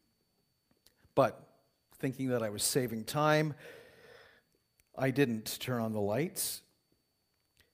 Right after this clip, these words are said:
and what happens when you try and walk in a dark place,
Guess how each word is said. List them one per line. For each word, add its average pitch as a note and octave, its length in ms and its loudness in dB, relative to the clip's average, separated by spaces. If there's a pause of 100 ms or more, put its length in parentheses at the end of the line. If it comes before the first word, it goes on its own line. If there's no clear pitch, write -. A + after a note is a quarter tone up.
(640)
and D#3 140 2
what C#3+ 120 4
happens E3+ 540 6
when D3+ 180 4
you D3 80 4
try D3+ 280 6
and C#3 180 2
walk C#3+ 320 4
in C#3+ 340 -2
a C#3 80 -4
dark C3+ 380 0
place, C3 400 -2